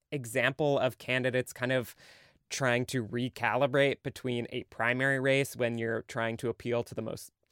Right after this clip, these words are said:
conservative or liberal members of your party versus a general election when you're trying to also compete for people in the middle and need to stake out a position that is palatable to the most possible number of voters?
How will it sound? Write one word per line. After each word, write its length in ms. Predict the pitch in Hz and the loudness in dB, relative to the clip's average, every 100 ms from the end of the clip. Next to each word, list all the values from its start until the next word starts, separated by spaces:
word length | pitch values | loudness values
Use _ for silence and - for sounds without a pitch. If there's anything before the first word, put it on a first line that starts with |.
| - _ | -20 _
conservative 600 | - 120 123 120 120 117 - | -8 -2 0 2 2 0 -2
or 120 | 113 | -4
liberal 300 | 113 120 123 | -2 0 2
members 480 | 117 117 120 113 - | 2 2 0 0 -4
of 180 | 113 | -4
your 100 | 117 | -4
party 420 | - 117 117 117 113 | 0 2 2 2 -2
versus 400 | 117 113 120 117 | -2 -2 -2 -6
a 40 | |
general 340 | 110 123 120 117 | -2 0 2 4
election 340 | 127 - 127 | 4 2 -2
when 160 | 117 113 | -2 -2
you're 120 | 113 - | -4 -4
trying 320 | 110 117 120 | -4 -2 0
to 160 | 120 117 | 0 2
also 360 | 117 120 120 | 2 0 -4
compete 440 | - 113 - 123 - | -4 -8 -6 -8 -4
for 120 | 117 | -6
people 300 | - 123 117 | -6 -6 -4
in 80 | 120 | -2
the 60 | 113 | -2
middle 340 | 117 131 113 | 0 2 0
and 140 | 107 | -2
need 180 | 117 113 | -4 -4
to 80 | 127 | -6
stake 300 | - 110 110 | -8 -8 0
out 200 | 117 - - | 0 0 -4
a 140 | 123 | -8
position 600 | - 113 127 - 131 120 - - 151 - | -8 -6 -4 -2 -4 -6 -10 -18 -10 0
that 180 | 113 - | 0 0
is 160 | 127 | -6
palatable 580 | - - 107 147 127 120 | -6 -2 2 2 4 0
to 140 | 110 113 | 0 -6
the 60 | |
most 280 | 110 107 - | -4 -6 -4
possible 400 | 104 104 113 113 | -4 -4 -6 -6
number 260 | 113 110 110 | -6 -4 -4
of 60 | |
voters? 580 | 110 117 104 - - | -4 -6 -6 -8 -10